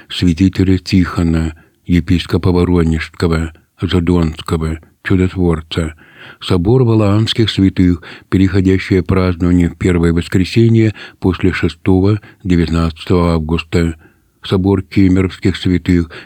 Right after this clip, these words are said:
переходящее празднование в воскресенье перед восемнадцатым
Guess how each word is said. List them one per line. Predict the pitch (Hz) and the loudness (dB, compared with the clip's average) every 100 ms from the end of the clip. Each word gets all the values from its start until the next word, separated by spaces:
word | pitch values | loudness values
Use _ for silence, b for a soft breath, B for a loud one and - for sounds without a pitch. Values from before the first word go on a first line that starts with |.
| B | B
переходящее | 95 92 95 87 85 - 87 80 | 0 0 0 0 0 0 -2 0
празднование | 95 90 90 92 98 98 107 104 B B | 0 0 -2 0 0 2 0 -2 B B
в | |
воскресенье | 92 - 95 85 - 95 95 98 | -4 0 -2 0 2 2 2 0
перед | 92 95 90 90 - B B | 0 0 2 0 -4 B B
восемнадцатым | 87 87 90 87 87 85 85 95 101 104 | -4 -2 0 2 2 0 -2 -2 0 -2